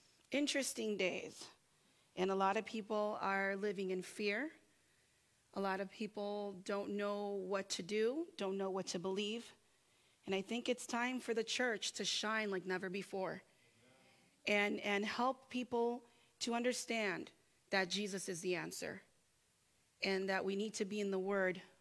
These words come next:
more than ever. And that is what really my message is going to be about th-, today, the Sabbath. And I want to pray again for the Holy Spirit to use me in a special way this morning. Can we do that?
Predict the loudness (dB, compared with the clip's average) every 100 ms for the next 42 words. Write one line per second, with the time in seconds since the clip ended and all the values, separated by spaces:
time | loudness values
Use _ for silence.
0 | _ -2 0 2 0 -2 -6 -12 -14 _
1 | _ _ _ -20 -20 -6 0 2 2 2
2 | -2 -6 -2 0 -2 0 2 2 2 0
3 | 0 -2 -4 -6 -6 -4 -2 -4 -4 -2
4 | -2 -2 -4 -12 -12 -6 -4 -4 -6 -12
5 | -2 0 0 -4 -12 -20 -20 -20 -18 -4
6 | -2 0 0 -2 -4 -6 -4 0 0 2
7 | 0 0 -4 -10 -20 -20 -20 -4 0 2
8 | 2 2 2 -2 0 0 0 -2 -2 -2
9 | 0 0 0 0 -2 -2 -2 -2 -2 -4
10 | -6 -8 -8 -10 -14 -8 -4 -2 -2 -2